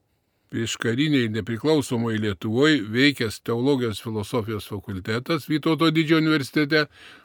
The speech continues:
užėjus sovietiniai santvarkai, jis pirmasis keturiasdešimtais metais buvo uždarytas. Reiškia, ir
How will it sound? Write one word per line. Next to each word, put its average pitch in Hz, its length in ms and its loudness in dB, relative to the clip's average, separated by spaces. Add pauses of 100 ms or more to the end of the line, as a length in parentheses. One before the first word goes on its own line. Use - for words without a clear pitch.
(160)
užėjus 131 440 4 (380)
sovietiniai 127 460 0
santvarkai, 147 640 2
jis - 100 -6
pirmasis 135 560 2
keturiasdešimtais 120 880 0
metais 151 320 4
buvo 151 240 4
uždarytas. 147 680 4 (1000)
Reiškia, 120 440 2
ir 110 160 0